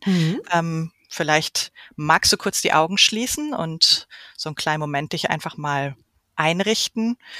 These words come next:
Speaker 2: und dir vielleicht eine Situation so vor dein inneres Auge holen, wo gerade vielleicht irgendein Thema da ist. Also vielleicht hast du gerade mit jemand so ein bisschen Schwierigkeiten, vielleicht stehst du aber auch vor einer Herausforderung, die dich gerade,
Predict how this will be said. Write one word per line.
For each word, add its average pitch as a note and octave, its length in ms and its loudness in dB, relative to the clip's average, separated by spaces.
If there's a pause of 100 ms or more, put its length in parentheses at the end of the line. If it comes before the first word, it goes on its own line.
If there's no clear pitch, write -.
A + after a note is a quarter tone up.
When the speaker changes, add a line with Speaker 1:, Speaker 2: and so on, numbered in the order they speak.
(520)
Speaker 2:
und F#3 500 -2
dir A3 80 -2
vielleicht C4 400 4
eine D4+ 80 0
Situation B3 760 0
so B3 120 2
vor G3 640 6 (380)
dein E3 580 -4 (120)
inneres F3+ 420 -4
Auge F3 340 2
holen, F3 380 -4
wo D#3+ 260 -6 (500)
gerade D3 300 -4
vielleicht - 340 -8
irgendein D3+ 380 -8
Thema D#3 380 0
da D#2 160 2
ist. - 220 -8
Also - 160 -8
vielleicht D#3 260 -6
hast - 120 -2
du E3+ 40 -4
gerade D#3+ 300 -4
mit D#3 180 -10
jemand D#3+ 260 -10
so D3 100 -10
ein C#3+ 60 -14
bisschen - 420 -4 (320)
Schwierigkeiten, F3+ 840 2
vielleicht E3 380 2
stehst - 400 0
du A#3+ 40 2
aber E3+ 220 4
auch E3+ 80 0
vor - 140 -6
einer D#3+ 100 -6
Herausforderung, D#3 840 -2
die D3+ 100 -12
dich - 180 -12
gerade, D3 460 -6